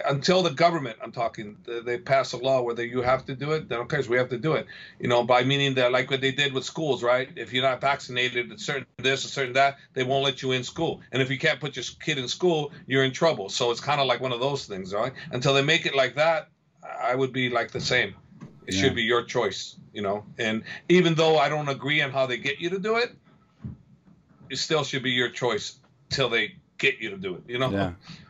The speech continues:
Speaker 1: Until they make it almost, like, impossible for you to ignore having to do something.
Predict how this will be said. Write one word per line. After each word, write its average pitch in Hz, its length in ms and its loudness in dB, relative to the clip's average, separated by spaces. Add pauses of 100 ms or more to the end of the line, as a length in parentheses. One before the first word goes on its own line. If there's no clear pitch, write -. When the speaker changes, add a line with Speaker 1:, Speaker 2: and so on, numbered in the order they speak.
(220)
Speaker 1:
Until 143 180 -2
they 139 60 0
make 147 200 0
it 147 60 -2
almost, 143 320 -2
like, 131 180 -2
impossible 120 540 0
for 120 100 -6
you 113 180 -2
to 104 100 -2
ignore 101 640 -2
having 104 280 0
to 98 80 -4
do 92 160 -4
something. 80 320 -6